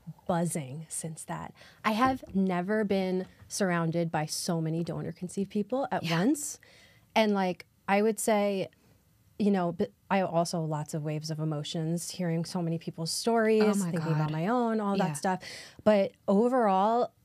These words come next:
Speaker 1: this feeling of community, I realized that I have never felt part of any community.
Speaker 2: Oh my
Speaker 1: That is what I
Speaker 2: God.
Speaker 1: thought about on the plane ride home. I was like, I've never felt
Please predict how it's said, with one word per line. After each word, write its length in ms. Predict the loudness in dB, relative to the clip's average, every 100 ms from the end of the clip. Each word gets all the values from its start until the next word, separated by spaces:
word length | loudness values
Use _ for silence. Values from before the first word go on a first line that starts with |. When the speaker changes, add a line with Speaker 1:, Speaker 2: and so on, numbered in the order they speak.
| -8
Speaker 1:
this 260 | -4 -4 -6
feeling 500 | -4 -2 0 0 -2
of 180 | -4 -8
community, 800 | -4 -2 0 0 0 0 0 -4 -10 _ _ 0
I 140 | 2 4
realized 720 | 2 2 4 2 2 -2 0
that 240 | 0 0 -2
I 120 | -2 -2
have 280 | 0 -2 0
never 500 | -2 -2 -2 -2 -4
felt 640 | -4 -4 -4 -6 -10 -14 -16 _
part 220 | -10 -8
of 80 | -6 -8
any 180 | -10 -10
community. 640 | -10 -8 -8 -12 -16 -18 -20 -4
Speaker 2:
Oh 80 | -2
my 60 | 4
Speaker 1:
That 300 | 4 4 2
is 140 | 2
what 120 | 4
I 80 | 2
Speaker 2:
God. 80 | 4
Speaker 1:
thought 200 | 4 4
about 280 | 2 2 0
on 180 | -2 -2
the 260 | -2 -4 -6
plane 240 | -4 -2
ride 240 | 0 -2 -2
home. 380 | -2 -4 -4 -6
I 100 | -6
was 160 | -4
like, 260 | -2 -4 -6 -20 -20 -20 -20 -2
I've 160 | 2 4
never 540 | 4 2 2 2 0 -4
felt 600 | -10 0 2 2 0 -8